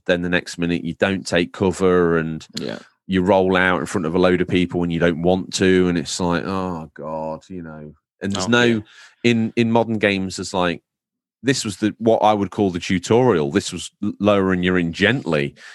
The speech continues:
Speaker 1: and it's straight into an immediate, like, pretty quick car chase across London, which you can't
Speaker 2: Mm-hmm.
Speaker 1: really fail.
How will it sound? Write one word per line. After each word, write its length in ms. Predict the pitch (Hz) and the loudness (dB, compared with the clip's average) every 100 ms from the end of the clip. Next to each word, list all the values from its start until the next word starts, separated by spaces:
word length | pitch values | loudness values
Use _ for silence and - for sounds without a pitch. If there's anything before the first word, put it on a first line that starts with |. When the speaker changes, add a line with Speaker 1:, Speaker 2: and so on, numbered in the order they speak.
| - | -6
Speaker 1:
and 100 | 101 | -2
it's 100 | 107 | 0
straight 320 | - - 127 107 | 0 0 0 0
into 200 | 107 110 | -2 0
an 80 | 104 | 0
immediate, 600 | 104 117 110 107 98 - | 0 0 2 0 0 0
like, 260 | 101 - | -2 -2
pretty 220 | - 98 101 | 0 0 0
quick 300 | - 104 - | -2 -2 0
car 220 | 107 104 | 2 2
chase 320 | - 92 - | 2 -2 -2
across 300 | - 90 - | -6 -6 -4
London, 320 | 110 98 82 | -4 -2 -2
which 180 | 82 - | -4 -8
you 40 | - | -2
can't 200 | 107 - | 0 0
Speaker 2:
Mm-hmm. 80 | 92 | -2
Speaker 1:
really 120 | 82 | -4
fail. 560 | - 113 90 69 76 | 0 2 2 0 -4